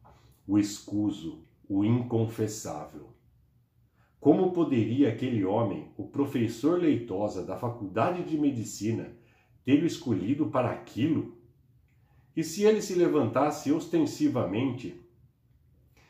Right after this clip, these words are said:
descompusesse o atrevido, acusando-lhe a perversão para que os passageiros ouvissem?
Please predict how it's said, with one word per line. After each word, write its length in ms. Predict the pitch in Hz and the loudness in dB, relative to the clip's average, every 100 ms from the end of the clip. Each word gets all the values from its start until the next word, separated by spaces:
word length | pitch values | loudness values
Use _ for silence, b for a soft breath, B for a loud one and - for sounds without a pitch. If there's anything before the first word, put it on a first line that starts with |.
| b | b
descompusesse 1000 | 110 151 151 160 175 147 117 135 160 - | 4 4 6 2 2 2 4 4 4 4
o 60 | 147 | 2
atrevido, 600 | - 117 90 110 120 110 | 2 0 0 -2 0 -2
acusando-lhe 840 | - 139 113 92 151 185 165 143 | -2 -4 -4 4 4 6 4 4
a 80 | 113 | 2
perversão 800 | 123 110 104 87 - 139 123 B B B - | 0 0 -2 -4 -2 -2 -2 B B B -4
para 240 | 123 131 | 0 0
que 80 | 139 | 0
os 120 | 117 | -4
passageiros 720 | - 127 123 101 120 135 104 | -2 -2 0 0 0 -2 -2
ouvissem? 680 | 101 87 143 165 - 85 | -2 -2 -2 -2 -6 -8